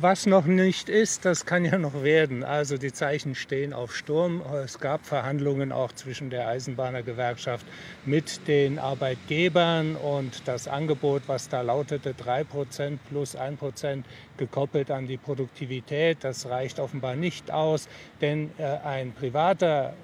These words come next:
Anbieter, Merseyside Rail,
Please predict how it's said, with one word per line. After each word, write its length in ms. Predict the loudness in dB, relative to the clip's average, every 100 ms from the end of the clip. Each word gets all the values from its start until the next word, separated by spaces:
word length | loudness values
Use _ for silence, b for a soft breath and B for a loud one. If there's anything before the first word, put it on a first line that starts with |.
| -20 -20 -20 -20 -10
Anbieter, 680 | -4 -4 -2 -4 -2 -2 -2 -6
Merseyside 840 | -8 0 2 2 -2 -2 -2 -2 -2
Rail, 300 | 0 2